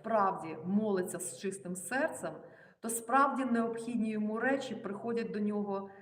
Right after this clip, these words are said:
е, самі якраз тоді, коли вони йому найбільше потрібні. Він може про них не турбуватися. Людина, яка, е, міцно стоїть на правді, добуває результати своєї праці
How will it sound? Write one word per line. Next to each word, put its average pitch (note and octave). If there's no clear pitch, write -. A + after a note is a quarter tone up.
е, F#3
самі A3+
якраз G#3
тоді, G#3+
коли A3+
вони A3
йому G3+
найбільше G3
потрібні. D#3+
Він B3
може D4+
про B3
них B3
не A3+
турбуватися. F#3
Людина, C#4+
яка, A#3
е, G#3
міцно A3+
стоїть A3
на G#3
правді, A3
добуває F#3
результати G#3+
своєї G#3
праці G3+